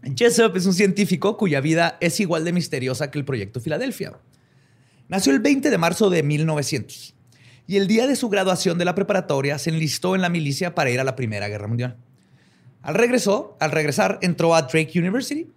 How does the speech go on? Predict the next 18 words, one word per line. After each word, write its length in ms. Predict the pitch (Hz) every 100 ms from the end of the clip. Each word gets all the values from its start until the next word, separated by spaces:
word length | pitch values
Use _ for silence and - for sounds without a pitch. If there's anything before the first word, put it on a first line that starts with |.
| _ _ _ _ _
y 140 | 156 143
Jessup 420 | 262 269 285 - -
era 160 | 208
un 80 | 214
hombre 280 | 220 220 220
de 80 | 165
muchas 400 | 185 196 208 -
áreas 320 | 170 180 160
de 40 | 165
interés, 580 | 139 180 202 - - -
como 220 | 147 139
la 80 | 127
astronomía, 560 | - 160 196 180 170
las 120 | 160 147
matemáticas 640 | 147 147 131 143 143 135
y 40 |
la 80 | 127
astrofísica. 580 | 117 123 117 120 -